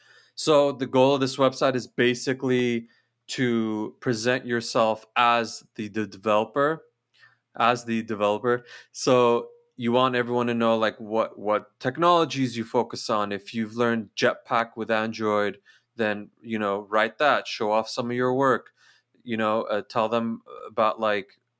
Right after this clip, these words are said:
how many years of experience you've had, what, what, what, what you're passionate about, all those things,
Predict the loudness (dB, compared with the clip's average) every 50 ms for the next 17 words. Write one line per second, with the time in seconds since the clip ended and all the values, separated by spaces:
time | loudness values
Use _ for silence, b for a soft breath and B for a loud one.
0 | _ _ -6 -4 -2 -2 -2 -2 0 0 0 0 -2 -6 -6 -8 -8 -4 -2 0
1 | 0 0 0 -4 -6 -8 -12 -8 -6 -2 0 2 2 2 2 0 -2 -4 -8 -8
2 | -8 -8 -8 -6 -4 -2 -2 -2 -2 -6 _ -12 -6 -6 -6 -6 -6 _ _ -8
3 | -6 -6 -4 -6 -8 -6 -2 -2 -2 -2 -4 -6 -10 -10 -10 -8 -4 -4 -2 -2
4 | -2 -4 -4 -2 0 2 2 2 2 0 -4 -4 -6 -6 -6 -4 -4 -4 -6 -8
5 | -12 -14 -18